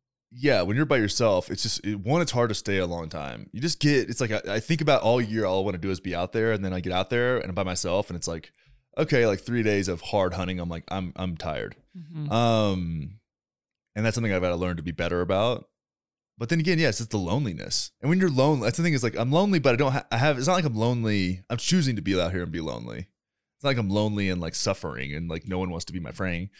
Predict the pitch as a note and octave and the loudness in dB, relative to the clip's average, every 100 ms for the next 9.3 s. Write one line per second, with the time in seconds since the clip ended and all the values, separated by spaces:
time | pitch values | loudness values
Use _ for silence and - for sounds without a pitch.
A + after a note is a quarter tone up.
0 | - _ F#2 A#2 G#2+ G#2+ G2+ A2 A#2 A2+ | -20 _ -4 2 4 4 2 2 2 2
1 | F#2+ A#2+ D#2+ F#2+ F#3 - - F3 - _ | 4 2 2 -2 -4 -14 -18 -16 -16 _
2 | _ - A#2 A2 A#2+ A#2+ G#2+ A2+ G#2 F2+ | _ -4 0 2 4 4 4 4 4 2
3 | A#2+ F#2+ G2 F2+ E2 A#2 F#2+ D2+ F2+ G#2+ | 2 2 2 0 2 4 4 2 -4 -6
4 | _ _ F3+ D#3 D3+ D#3 - _ - A2 | _ _ -20 -18 -20 -20 -20 _ -2 -2
5 | G2 C#3 - C#3 C#3+ G3+ G3+ G#3 C#3+ A#2 | -2 -4 0 4 4 4 4 4 4 2
6 | E3 D3 C#3 B2+ A#2 B2 G#2+ G#2+ A2+ A#2+ | 2 2 2 0 0 -2 -2 0 2 2
7 | A2+ A#2 D#3 E3 C3+ - A#2+ A2+ G2 E2 | 0 0 2 2 0 -2 -2 0 0 0
8 | A2 G#2 A2 G2 F2+ F#2+ F2 F2+ F#2 G2 | 0 2 2 0 0 -2 0 0 0 2
9 | F#2 F2 | 0 0